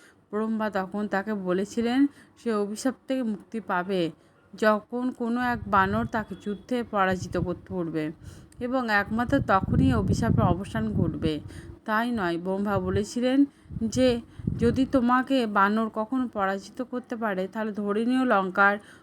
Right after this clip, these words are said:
অবসার অবস-, আসন্ন হয়ে উঠেছে। ব্রহ্মার এই অভিশাপের কথা স্মরণ করে তৎকালীন লঙ্কান, লঙ্কিনী হনুমানজির কাছে ক্ষমা প্রার্থনা করলেন। তিনি বুঝতে পারলেন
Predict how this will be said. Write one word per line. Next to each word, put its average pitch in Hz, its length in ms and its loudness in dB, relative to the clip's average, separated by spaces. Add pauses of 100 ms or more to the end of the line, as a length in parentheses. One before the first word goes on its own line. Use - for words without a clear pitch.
(140)
অবসার 240 680 0
অবস-, 202 380 -2
আসন্ন 220 460 2
হয়ে 202 240 0
উঠেছে। 170 540 -4 (360)
ব্রহ্মার 214 400 0
এই 247 140 6
অভিশাপের 208 560 -2
কথা 208 300 -2
স্মরণ 196 540 -4
করে 226 380 2 (340)
তৎকালীন 262 580 0
লঙ্কান, 214 640 0 (320)
লঙ্কিনী 220 500 -2
হনুমানজির 208 640 -4
কাছে 196 320 -4
ক্ষমা 202 400 -4
প্রার্থনা 190 480 -4
করলেন। 175 420 -2 (400)
তিনি 202 180 -6
বুঝতে 196 460 -6
পারলেন 208 420 -2